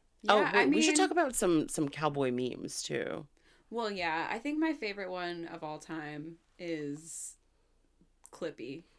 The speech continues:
Speaker 1: For those who don't know, who is Clippy?
Speaker 2: I mean, Clippy is, if you
Speaker 1: Did you have a computer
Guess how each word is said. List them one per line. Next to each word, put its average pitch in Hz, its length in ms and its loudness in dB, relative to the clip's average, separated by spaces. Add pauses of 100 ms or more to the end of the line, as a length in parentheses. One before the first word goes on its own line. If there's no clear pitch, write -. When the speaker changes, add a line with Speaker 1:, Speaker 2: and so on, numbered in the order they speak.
(600)
Speaker 1:
For 156 240 2
those 135 280 2
who 156 80 -2
don't 139 240 2
know, 127 200 2
who 143 180 2
is 180 180 0
Clippy? 113 580 -4 (180)
Speaker 2:
I 196 120 -10
mean, 156 520 -8 (560)
Clippy 220 520 -6
is, 180 380 -6
if - 140 -12
you 190 80 -6
Speaker 1:
Did 175 120 -2
you 185 80 0
have 165 220 10
a 180 40 -2
computer 135 600 2